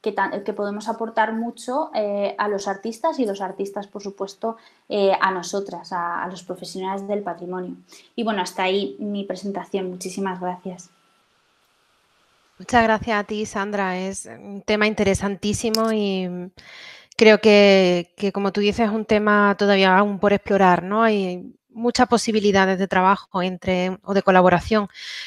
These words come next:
Speaker 2: entre restauradores, historiadores del arte, me incluyo, y, y artistas, y, y creo que, que en el futuro seguramente podremos hacer cosas muy interesantes. Bueno, luego,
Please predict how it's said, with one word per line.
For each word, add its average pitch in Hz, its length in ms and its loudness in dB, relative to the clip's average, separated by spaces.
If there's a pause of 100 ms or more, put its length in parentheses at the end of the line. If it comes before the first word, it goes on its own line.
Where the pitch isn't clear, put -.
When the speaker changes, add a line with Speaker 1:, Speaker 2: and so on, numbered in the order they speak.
(120)
Speaker 2:
entre 214 280 6
restauradores, 196 960 6
historiadores 202 480 6
del 196 100 6
arte, 208 300 6
me 202 80 -2
incluyo, 202 580 2
y, 185 580 -2
y 202 120 0
artistas, 202 580 0
y, 180 400 -2
y 190 80 -6
creo 185 240 2
que, 180 440 0 (340)
que - 80 6
en 220 80 8
el 208 80 4
futuro 220 320 6
seguramente 208 500 4
podremos 202 280 4
hacer 190 200 -4
cosas 196 240 -6
muy 190 120 -2
interesantes. 180 580 -4 (580)
Bueno, 175 300 -2
luego, 202 760 6